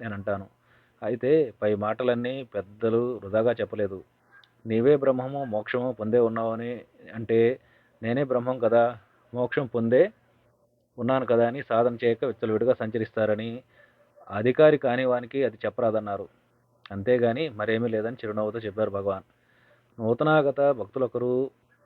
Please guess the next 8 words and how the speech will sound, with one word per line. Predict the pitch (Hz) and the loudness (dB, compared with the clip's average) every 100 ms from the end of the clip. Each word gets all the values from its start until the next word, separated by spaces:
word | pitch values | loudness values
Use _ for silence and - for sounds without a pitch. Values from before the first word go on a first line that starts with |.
| _ _ _ _ _ - 98 | _ _ _ _ _ -14 -6
అందుకుని, | 107 113 123 120 131 - 98 | -2 2 2 2 -2 -6 -14
"విశ్వం | 107 - 139 139 117 | -12 -4 -2 -2 -4
దృ-, | 120 - _ _ 113 | -6 -8 _ _ -4
దర్పణ | 110 - 127 127 | -4 0 2 2
దృశ్యమాన | 104 107 - 127 120 113 117 117 104 _ _ _ 117 | -4 -10 -2 0 2 0 0 -2 -6 _ _ _ -6
నగరీ | 107 113 120 | -2 0 2
తుల్యం | 117 107 104 117 123 107 | 0 -2 -2 0 -2 -6
నిజాంతర్గతం" | 104 110 120 120 117 117 107 101 107 117 110 | -6 -2 0 -2 -2 -2 -2 -6 -4 -2 -4